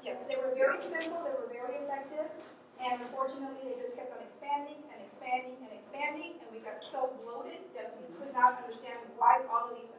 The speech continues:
amendments were done in order for the current board to be elected into a position for three years. Not even our mayor is elected for three years. So what we wanted to do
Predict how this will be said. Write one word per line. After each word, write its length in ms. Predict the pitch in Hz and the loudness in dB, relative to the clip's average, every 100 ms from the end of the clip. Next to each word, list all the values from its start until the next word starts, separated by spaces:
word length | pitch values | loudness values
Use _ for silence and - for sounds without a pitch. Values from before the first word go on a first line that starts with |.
| 214 | -12
amendments 380 | 226 233 226 | -10 -10 -12
were 160 | 220 196 | -12 -12
done 240 | 220 233 285 302 - - - 247 | -6 -6 -6 -10 -16 -20 -20 -16
in 100 | 247 233 | -12 -4
order 240 | 220 226 | -2 -2
for 140 | 226 226 | -4 -6
the 80 | 226 | -6
current 240 | 233 247 220 220 | -6 -8 -6 -4
board 300 | 226 233 233 | -4 -4 -6
to 100 | 208 | -10
be 220 | 233 220 208 | -10 -12 -10
elected 320 | 214 208 233 226 220 | -10 -10 -14 -16 -16
into 160 | 226 | -14
a 60 | - - | -14 -10
position 320 | 214 214 214 - | -10 -10 -12 -16
for 80 | - - | -16 -16
three 240 | - 233 226 | -12 -10 -10
years. 160 | 220 - - | -8 -8 -8
Not 160 | 208 | -10
even 160 | 220 208 196 | -10 -8 -8
our 80 | 190 | -8
mayor 240 | 208 240 226 | -8 -6 -6
is 20 | - | -6
elected 240 | - - 185 | -8 -10 -14
for 80 | 170 | -16
three 160 | 175 165 | -16 -14
years. 400 | 156 - - - 170 170 - | -12 -12 -12 -12 -12 -12 -12
So 480 | - - - 220 - | 0 8 10 8 4
what 240 | - - | 2 2
we 80 | - | -4
wanted 160 | - - | -4 -2
to 60 | |
do 80 | - | -2